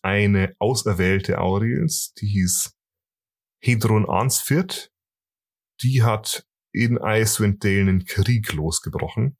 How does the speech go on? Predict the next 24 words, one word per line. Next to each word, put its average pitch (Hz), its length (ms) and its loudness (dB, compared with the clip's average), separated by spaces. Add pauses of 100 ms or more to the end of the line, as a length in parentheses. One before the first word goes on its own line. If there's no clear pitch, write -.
(220)
Die 98 120 2
Geschichte 98 340 2
dazu 107 500 0
erfährt 95 380 0
man 92 120 2
im 87 300 0 (240)
Abenteuer 95 440 2
Legacy 95 360 2
of 87 60 -2
the 101 100 -2
Crystal - 340 -2
Shard. 110 500 -2
Mehr, 90 500 2
mehr 95 160 2
dazu 90 280 2
sage - 220 2
ich - 100 -2
euch 117 120 0
nicht. 123 260 -2 (800)
Bisschen 131 180 2
später 123 400 2
im 101 100 4
selben 120 280 4
Jahrhundert 135 540 0